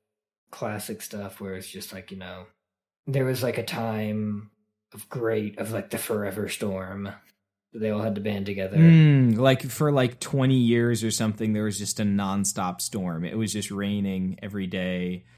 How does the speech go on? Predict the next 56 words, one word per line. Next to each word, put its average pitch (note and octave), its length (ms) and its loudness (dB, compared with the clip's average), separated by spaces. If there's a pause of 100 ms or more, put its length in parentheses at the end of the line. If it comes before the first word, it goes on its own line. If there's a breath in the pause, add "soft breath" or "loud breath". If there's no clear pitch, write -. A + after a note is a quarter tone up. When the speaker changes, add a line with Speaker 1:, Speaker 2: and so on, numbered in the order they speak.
(400 soft breath)
Speaker 2:
It, A#2 120 -4
like, A2 220 -2
they B2 140 2
didn't, A#2+ 280 0
you A#2+ 100 0
didn't A#2 180 2
get A#2+ 140 -2
those A2+ 220 0
months G#2+ 340 0
of, G2 240 -8
like, G2+ 320 -6 (120)
you A#2 140 -2
know, G#2 80 -2
or B2 140 -2
that G#2 160 -2
month A2 320 0
of, G#2 140 -6
like, G#2 160 -4 (180)
beautiful A2+ 460 -2
weather. G2+ 500 -4 (640 soft breath)
Speaker 1:
Yeah, B2+ 140 0
and A2 120 -2
so, C3 120 -2
like, A2 140 -2
some B2+ 160 0
of G#2+ 80 -2
the A2+ 100 -8
ca-, - 100 -16
the B2 80 -8
caverns A2+ 420 -2
were, G#2 120 -6
like, F#2+ 240 -8
beg-, G#2+ 300 -10
like, G2+ 200 -10
the A2 60 -10
water G#2+ 500 -4
level G2 260 -6
rose, F#2 720 -8
and, F2+ 80 -12
like, E2 140 -14
the - 60 -20
caverns F#2 340 -8
were C#3 100 6
getting B2 200 4
Speaker 2:
Mm-hmm. G2 80 2
Speaker 1:
flooded F#2+ 280 -4 (120)
and E2 120 -20
stuff A2+ 180 -8
like G2+ 160 -8
this, - 360 -16
right? - 240 -12 (1000 loud breath)
Speaker 2:
Oh, F3+ 80 6
that's F3+ 120 6
Speaker 1:
Catastrophe. E3 220 8
Speaker 2:
interesting. F#3 380 6
I, A#2 120 -2